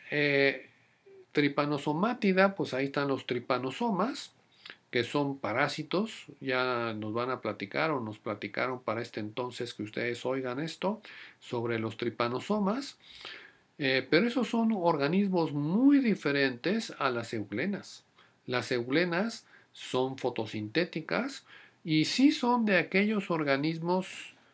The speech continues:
fotosintéticos que en general se han estado considerando desde hace mucho tiempo en los, eh, protozoarios en general.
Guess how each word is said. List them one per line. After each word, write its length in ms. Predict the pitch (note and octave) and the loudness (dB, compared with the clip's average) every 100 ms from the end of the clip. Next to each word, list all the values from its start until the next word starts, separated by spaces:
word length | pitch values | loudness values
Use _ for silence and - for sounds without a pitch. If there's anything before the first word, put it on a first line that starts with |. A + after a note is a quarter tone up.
| _ | _
fotosintéticos 1160 | - B2+ C3 A#2 A#2+ A#2 D3+ D#3 E3+ D#3+ F3+ F3 | -6 -4 -2 -2 -4 0 2 2 -2 0 0 0
que 220 | - B2+ | -4 -2
en 120 | A#2+ A2+ | -2 -4
general 640 | A#2 G#2+ A2 B2+ D3+ E3+ - - - | -4 -4 -2 0 2 0 -6 -16 -14
se 300 | - A#2+ A2+ | -8 -4 -2
han 240 | A#2+ D#3 G3 | 0 2 2
estado 520 | E3 - D3 D3+ D#3 | 0 0 0 0 -2
considerando 880 | C3+ A#2 B2 A2+ A#2 B2+ B2 D3 F3 - - - - - | -4 -6 -4 -4 -4 -6 -6 -8 -10 -16 -20 -20 -20 -10
desde 300 | A2 A2 B2+ | -6 -2 -2
hace 200 | C3+ B2+ | 0 -4
mucho 340 | A#2 B2+ E3 | -6 -6 -4
tiempo 440 | E3 C#3 - F#3+ F#3+ - - _ - | -4 -4 -4 -6 -8 -18 -20 _ -8
en 440 | D3 D3 D#3 F#3+ - _ _ _ | -2 0 0 -2 -6 _ _ _
los, 800 | - C3+ B2 B2+ C#3 C#3 - - - _ _ - | -12 -4 0 0 0 -2 -8 -12 -16 _ _ -4
eh, 520 | C3 B2 A#2 A2+ G#2+ | -2 0 0 -2 -2
protozoarios 920 | A#2 G#2+ G#2 - G2 F#2+ - - - | -2 -2 -4 -4 -8 -8 -10 -12 -10
en 100 | A#2+ | -8
general. 460 | G#2+ A2+ G2+ F2+ - | -4 -4 -4 -8 -12